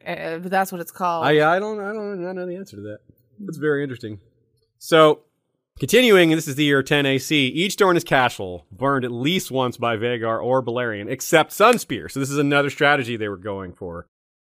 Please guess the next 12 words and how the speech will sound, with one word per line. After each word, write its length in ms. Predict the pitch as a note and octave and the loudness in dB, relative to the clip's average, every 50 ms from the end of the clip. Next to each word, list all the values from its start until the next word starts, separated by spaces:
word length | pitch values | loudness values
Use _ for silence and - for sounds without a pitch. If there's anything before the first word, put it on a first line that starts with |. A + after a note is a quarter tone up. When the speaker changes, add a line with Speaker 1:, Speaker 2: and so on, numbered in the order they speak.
| _ _ _ _ _ | _ _ _ _ _
Speaker 2:
They 180 | - A2+ B2 B2 | -4 -2 0 0
were 180 | B2 B2 B2 | 2 2 0
apparently 500 | B2+ - - - E3+ F#3+ G#3+ G#3+ G3+ F3+ D#3+ | 2 2 4 6 8 8 8 6 6 4 4
trying 400 | - - D#3 D#3 E3 F3+ F3+ E3+ | 4 4 6 6 6 6 4 2
to 60 | D#3 | 0
turn 580 | D3 - - D#3+ D#3 D3 C#3+ C#3 C#3 C3+ C3+ B2 - _ - | 0 0 2 2 4 4 4 2 2 0 -2 -4 -6 _ -8
the 60 | - | -2
Dornish 320 | A#2+ C#3+ C#3 C#3 C3 - | 0 0 2 0 0 -2
against 320 | C3 B2 D#3 E3 D#3 - - | -2 0 2 2 2 0 0
Sunspear 360 | C#3+ B2+ B2 - - A2+ G2+ | -2 -2 -2 -4 -4 -6 -4
to 80 | - B2+ | -4 -2
make 340 | B2 C3 C#3 D3+ C#3+ - | 0 2 2 2 2 0